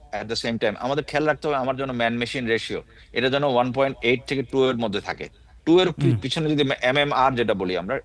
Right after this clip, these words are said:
Speaker 1: এমএমআর যদি
Speaker 2: জি।
Speaker 1: টু ক্রস করে যায়, তাহলে কিন্তু আমরা, আমরা অত্যন্ত ইনএফিশিয়েন্ট হয়ে যাবো। আমাদের অবশ্যই টু এর নিচে থাকতে হবে ম্যান মেশিন রেশিও এবং প্রোডাকশন ফ্লোরের দিকে খেয়াল করতে হবে,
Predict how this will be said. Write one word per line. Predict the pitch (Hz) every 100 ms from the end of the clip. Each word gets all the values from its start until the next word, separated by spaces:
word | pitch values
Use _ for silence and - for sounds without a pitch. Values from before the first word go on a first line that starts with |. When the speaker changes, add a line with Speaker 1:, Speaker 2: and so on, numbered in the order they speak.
| -
Speaker 1:
এমএমআর | 127 151 147 151
যদি | 135
Speaker 2:
জি। | 135
Speaker 1:
টু | 165 165
ক্রস | - 143 -
করে | 123 95
যায়, | 87 - - _
তাহলে | 139 151
কিন্তু | 143 135
আমরা, | 117 113 107 -
আমরা | 104 104
অত্যন্ত | 90 - 123 127 101
ইনএফিশিয়েন্ট | 127 117 113 117 98
হয়ে | 92
যাবো। | 76 98
আমাদের | 123 139 -
অবশ্যই | 120 143 - 175 -
টু |
এর | 147 139
নিচে | 123 131
থাকতে | 147 -
হবে | 160 156
ম্যান | 135 127
মেশিন | 135 147 156
রেশিও | 151 175 208 - - -
এবং | - 135 135
প্রোডাকশন | 123 - 151
ফ্লোরের | 139 123 156
দিকে | 160 170
খেয়াল | 156 165
করতে | 165 156 165
হবে, | 170